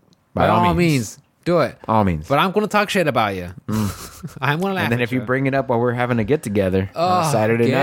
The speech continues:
Speaker 1: night,
Speaker 2: outta here.
Speaker 1: we're gonna fuck with you.
Speaker 2: Get outta here, please. But it just, I'm like, okay. It just, like, this could have been so badass.
Speaker 1: So, uh,
Speaker 2: But I was
Speaker 1: yeah.
Speaker 2: like, well, that's a gacha
Speaker 1: Maybe,
Speaker 2: game.
Speaker 1: maybe in the future.
Speaker 2: Maybe, yeah. It's just like, uh, uh,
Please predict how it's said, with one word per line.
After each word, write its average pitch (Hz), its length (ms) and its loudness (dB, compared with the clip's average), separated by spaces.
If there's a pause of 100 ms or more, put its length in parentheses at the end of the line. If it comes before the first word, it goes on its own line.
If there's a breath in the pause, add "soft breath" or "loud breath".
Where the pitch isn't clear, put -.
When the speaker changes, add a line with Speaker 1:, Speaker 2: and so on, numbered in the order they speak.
Speaker 1:
night, - 40 0
Speaker 2:
outta 156 300 0
here. 104 260 -2
Speaker 1:
we're 113 120 2
gonna 131 200 2
fuck - 400 -4
with 95 100 -6
you. 156 140 -2
Speaker 2:
Get 202 100 0
outta 143 340 0
here, 95 160 -6
please. 127 580 -2
But 220 160 0
it 254 100 0
just, 269 220 -4
I'm 196 120 -2
like, 180 120 0
okay. 156 240 2 (1000)
It 185 120 2
just, 185 200 -6 (120)
like, 165 240 -4 (680 soft breath)
this 156 100 -10
could 185 80 -4
have 156 80 -2
been 156 80 0
so 147 200 -4
badass. 123 640 -6
Speaker 1:
So, - 200 0
uh, - 20 2
Speaker 2:
But - 80 -4
I 104 80 -2
was 107 360 -2
Speaker 1:
yeah. 110 60 2
Speaker 2:
like, 110 60 -2
well, 120 400 0
that's 107 220 -8
a 110 40 -6
gacha 101 80 -6
Speaker 1:
Maybe, 117 300 2
Speaker 2:
game. 117 100 -4
Speaker 1:
maybe 120 200 0
in 120 80 2
the 113 60 -2
future. 92 260 -4
Speaker 2:
Maybe, 131 300 -2
yeah. 139 340 2
It's 135 120 -4
just 170 60 -8
like, 143 120 -4
uh, 85 40 -4
uh, 87 1120 -6